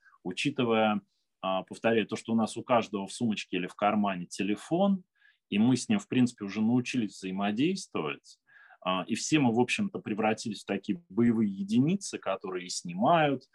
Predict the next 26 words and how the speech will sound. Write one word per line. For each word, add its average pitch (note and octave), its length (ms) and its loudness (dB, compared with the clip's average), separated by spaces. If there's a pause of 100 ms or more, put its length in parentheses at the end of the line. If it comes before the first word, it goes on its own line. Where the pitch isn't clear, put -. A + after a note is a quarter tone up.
(300)
а, F#2 340 -2
и F2+ 120 -6
пишут, D3+ 600 0 (420)
а, F#2 360 -2
и F#2 100 -2
рисуют, C3 840 2
и F2+ 400 -2 (280)
советы B2 520 0
дают, A2 460 -2 (140)
то B2+ 440 0 (400)
тут, F3 180 0
видите, F#3+ 340 0
к-, - 80 -10
рамка, B2 720 2
граница B2+ 680 0
между G2+ 360 -4
блогером A#2 880 2
и, G2+ 420 -2
э, F#2+ 340 -8 (400)
таким, F#2 300 -4
ну, D2 80 -12
критиком, G#2+ 880 0
она, G2+ 340 0
в C3 80 -2
общем-то, C#3 360 -2
стерлась. - 800 -2